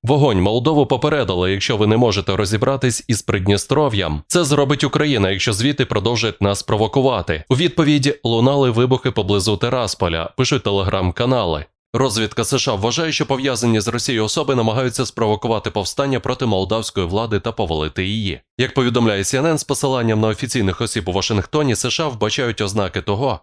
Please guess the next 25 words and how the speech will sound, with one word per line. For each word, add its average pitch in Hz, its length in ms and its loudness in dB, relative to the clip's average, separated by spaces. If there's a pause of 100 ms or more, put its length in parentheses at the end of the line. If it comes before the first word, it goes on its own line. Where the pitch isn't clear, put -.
що 135 160 0
російські 127 400 0
діячі, 117 360 -2
пов'язані 113 540 0
з 117 80 -2
урядом, 135 320 0
можуть 127 360 0
навчати 120 540 -2
антиурядових 113 760 0
демонстрантів 101 880 -2
у 107 60 -2
Молдові. 107 560 0 (100)
Штати 120 320 -2
також 107 320 -4
вважають, 107 360 0
що 123 100 -2
Москва 110 340 0
працює 120 380 -2
над 120 220 -2
поширенням 123 540 0
дезінформації 113 760 0
про 113 160 -2
загальну 104 400 0
стабільність 85 600 -2
Молдови. 107 520 -2